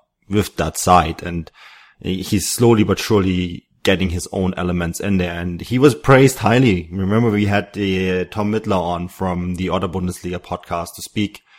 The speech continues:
to our, us about Glasner, and, you know, he was very, rated very highly coming to this league. And I think he's, like Marco Rose at Gladbach, very much fulfilling that promise. Um, and I think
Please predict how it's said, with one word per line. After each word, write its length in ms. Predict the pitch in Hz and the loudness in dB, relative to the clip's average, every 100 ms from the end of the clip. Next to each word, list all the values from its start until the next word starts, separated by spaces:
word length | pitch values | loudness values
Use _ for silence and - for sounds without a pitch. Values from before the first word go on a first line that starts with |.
| _ _ | _ _
to 120 | - 101 | -2 0
our, 260 | 87 85 - | 0 -4 -6
us 220 | 95 - | -6 -4
about 320 | 87 85 85 | -6 -4 -4
Glasner, 540 | 92 85 85 - 85 85 | -4 -4 -4 -6 -8 -8
and, 320 | 87 85 82 | -10 -14 -14
you 100 | 85 | -10
know, 120 | 90 | -10
he 100 | 82 | -6
was 140 | 98 90 | -6 -2
very, 280 | 98 107 101 | 2 2 2
rated 360 | 107 113 98 | 0 0 0
very 260 | 104 107 104 | 2 4 2
highly 480 | 101 110 98 85 - _ _ _ - | 2 0 0 -4 -14 _ _ _ -8
coming 240 | 92 90 | -4 -4
to 120 | - | -4
this 180 | 90 - | -6 -4
league. 200 | 90 90 | -6 -4
And 80 | 98 | -4
I 80 | 92 | -2
think 300 | 110 104 92 | -2 -2 -2
he's, 500 | 107 101 - - - | -2 -2 -4 -10 -10
like 360 | 90 95 120 101 | 0 4 4 6
Marco 360 | 98 92 98 | 6 4 2
Rose 260 | 95 92 90 | 0 2 2
at 180 | 92 - | 0 6
Gladbach, 380 | 101 - 104 | 6 6 2
very 220 | 95 110 113 | 2 2 2
much 180 | 110 | 0
fulfilling 720 | - 110 - 110 117 110 107 87 | -2 -4 -2 0 0 -2 -6 -2
that 220 | 104 - | -2 0
promise. 580 | 101 113 92 78 - - - | -2 0 -2 -6 -14 -18 -10
Um, 440 | 95 85 87 85 - | -8 -6 -8 -12 -10
and 160 | 92 | -8
I 80 | 90 | -8
think 340 | - 98 90 | -6 -8 -10